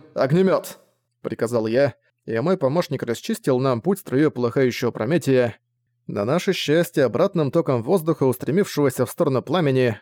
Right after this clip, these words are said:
в него затянуло ещё одного варьера вместе с теми гаунтами, которых он направлял. Тварь упала, визжа и полыхая, и мгновение спустя наша саламандра качнулась,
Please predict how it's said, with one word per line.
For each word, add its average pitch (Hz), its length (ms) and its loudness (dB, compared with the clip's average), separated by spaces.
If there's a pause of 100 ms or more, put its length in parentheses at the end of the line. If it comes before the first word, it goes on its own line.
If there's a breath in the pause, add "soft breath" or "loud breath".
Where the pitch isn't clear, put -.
в - 140 -8
него 175 240 0
затянуло 139 380 2
ещё 123 320 2
одного 117 300 0
варьера 131 400 2
вместе 131 360 -2
с - 60 -10
теми 127 200 0
гаунтами, 127 520 2
которых 131 340 0
он 135 100 2
направлял. 120 640 0 (520)
Тварь 113 240 0
упала, 123 380 2
визжа 117 340 2
и 117 40 0
полыхая, 123 680 0 (140)
и 185 100 -4
мгновение 135 480 0
спустя - 400 -4
наша 139 260 -2
саламандра 123 520 -2
качнулась, 135 600 0